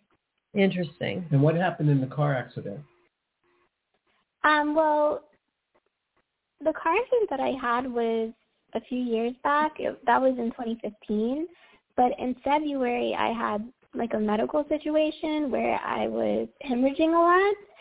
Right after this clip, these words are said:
Speaker 3: and I needed a blood transfusion. And, um, I went to the hospital and I got one.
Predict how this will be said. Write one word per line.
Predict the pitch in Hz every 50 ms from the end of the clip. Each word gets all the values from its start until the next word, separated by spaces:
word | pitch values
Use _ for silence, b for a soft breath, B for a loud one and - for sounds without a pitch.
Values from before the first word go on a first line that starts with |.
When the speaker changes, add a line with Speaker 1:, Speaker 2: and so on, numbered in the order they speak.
| B B B B B -
Speaker 3:
and | 247 247
I | 226 226
needed | 247 247 247 247 247 233 233
a | 226 208
blood | 208 214 214 214 214 214 -
transfusion. | - 220 - 208 208 - - 214 214 208 208 214 202 202 202 220 247 262 b b b b b b b _ - -
And, | 208 214 202 208 208 208 208 208 208 208
um, | 226 - 233 226 226 220 214 214 - - - - - _ _ _ - _ _ _ _ _ _ _ - -
I | - 233 240
went | 247 254 254
to | -
the | 247
hospital | 240 240 240 247 - - 240 240 233
and | 226 220
I | 214 214
got | - 320 370 381 359
one. | 254 214 220 220 220 226 254